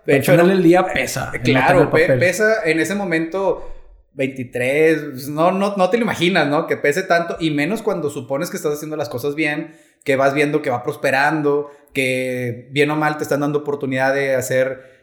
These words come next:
Speaker 1: o implementar tus ideas para mejorar, y se empieza a ver un, un, un escenario muy positivo, pues la verdad es que no crees que lo vas a necesitar hasta que realmente llega una situación.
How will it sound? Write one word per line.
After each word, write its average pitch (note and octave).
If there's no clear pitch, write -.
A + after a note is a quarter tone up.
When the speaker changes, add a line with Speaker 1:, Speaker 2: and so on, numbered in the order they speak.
Speaker 1:
o B2
implementar C#3
tus D#3+
ideas C#3+
para C#3+
mejorar, C3+
y C#3
se D3
empieza C#3
a F3
ver F3
un, F3
un, D#3
un D#3
escenario E3
muy E3
positivo, E3
pues F#3+
la F#3
verdad F3+
es F3+
que F#3+
no F3
crees E3+
que E3
lo D3
vas C#3
a D3+
necesitar C#3
hasta B2+
que A#2+
realmente C3
llega A#2+
una B2+
situación. A2